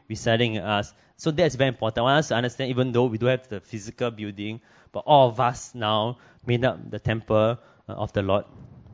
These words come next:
So likewise, so even though we don't have a physical temple to build, we are supposed to build one another up.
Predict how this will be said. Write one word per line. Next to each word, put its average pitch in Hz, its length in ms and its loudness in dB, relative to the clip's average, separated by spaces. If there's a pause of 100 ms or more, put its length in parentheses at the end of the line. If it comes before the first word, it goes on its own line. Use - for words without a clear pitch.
(3250)
So - 160 -2
likewise, 180 380 2
so 208 80 2
even 165 280 2
though 190 100 6
we 147 120 4
don't 151 160 2
have 165 100 0
a 120 60 -6
physical 131 460 -2
temple 135 340 -6
to 120 140 -8
build, 120 340 -2 (560)
we 120 120 -4
are 117 80 2
supposed 165 360 0
to 123 120 -2
build 147 280 0
one 135 280 2
another 113 300 0
up. - 300 -4